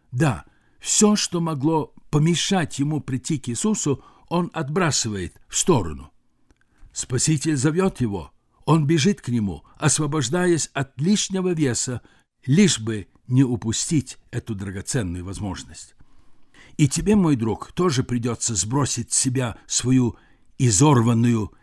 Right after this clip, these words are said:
и запятненную грехом одежду. Отбрось в сторону все твои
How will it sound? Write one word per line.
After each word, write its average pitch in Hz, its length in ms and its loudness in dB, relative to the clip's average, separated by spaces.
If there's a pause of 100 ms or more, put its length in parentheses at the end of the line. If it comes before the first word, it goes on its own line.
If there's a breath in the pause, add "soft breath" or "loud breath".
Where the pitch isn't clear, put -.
и 123 120 -2
запятненную 110 1040 0 (320 soft breath)
грехом 110 720 0
одежду. 92 680 -2 (460)
Отбрось 147 600 0
в - 80 -6
сторону 113 480 -2
все 123 220 -4
твои 117 300 -4